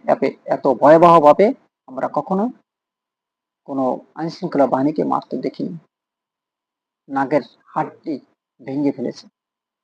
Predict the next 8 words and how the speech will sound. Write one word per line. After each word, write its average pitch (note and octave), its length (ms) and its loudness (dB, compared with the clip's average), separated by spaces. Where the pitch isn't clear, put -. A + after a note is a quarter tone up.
এবং E3 220 2
স্মৃতিশক্তি F3+ 640 -6
পর্যন্ত D3+ 340 -2
তার, C3 260 2
মানে, C#3 180 -10
ঠিক F#3+ 180 2
থাকবে D3 280 0
কিনা C#3 240 0